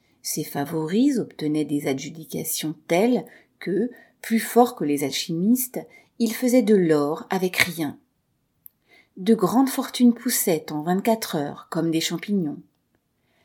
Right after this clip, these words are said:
L'accumulation primitive s'opérait sans un liard d'avance. Le procès de Warren Hastings fourmille d'exemples de ce genre. Citons-en un seul.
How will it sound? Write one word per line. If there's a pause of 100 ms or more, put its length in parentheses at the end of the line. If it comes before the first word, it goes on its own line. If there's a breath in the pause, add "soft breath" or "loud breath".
(360)
L'accumulation
primitive
s'opérait
sans
un
liard
d'avance. (1400)
Le
procès
de
Warren
Hastings (340 loud breath)
fourmille
d'exemples
de
ce
genre. (800)
Citons-en
un
seul.